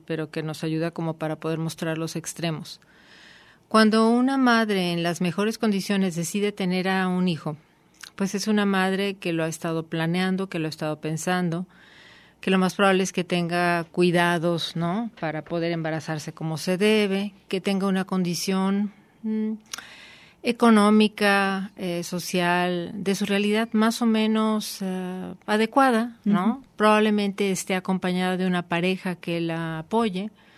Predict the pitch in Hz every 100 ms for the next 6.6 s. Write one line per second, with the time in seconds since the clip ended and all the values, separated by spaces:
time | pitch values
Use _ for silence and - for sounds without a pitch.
0 | - - - - _ - 196 196 190 202
1 | 196 196 180 185 185 185 180 190 185 170
2 | 170 165 190 196 185 165 156 156 175 160
3 | 165 170 165 175 165 170 156 180 180 226
4 | 175 165 165 170 208 165 156 147 139 156
5 | 170 220 226 185 190 - _ 165 147 147
6 | 160 185 208 190 175 -